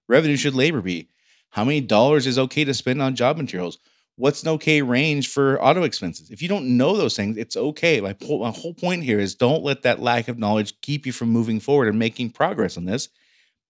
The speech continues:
Let's just start by figuring out what's normal for you.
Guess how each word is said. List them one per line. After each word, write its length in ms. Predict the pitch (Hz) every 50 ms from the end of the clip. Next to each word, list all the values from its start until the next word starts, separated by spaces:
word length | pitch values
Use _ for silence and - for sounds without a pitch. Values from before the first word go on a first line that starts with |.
| _ _ _ -
Let's 240 | 127 135 147 147 -
just 180 | - 208 - -
start 220 | - 147 147 139
by 100 | 135 120
figuring 360 | - - 143 131 127 127 117
out 260 | 117 117 117 - - _ _ _ _ _ _ _ -
what's 240 | 165 190 185 - 180
normal 260 | 196 202 208 196 175
for 140 | - 123 104
you. 200 | 95 90 85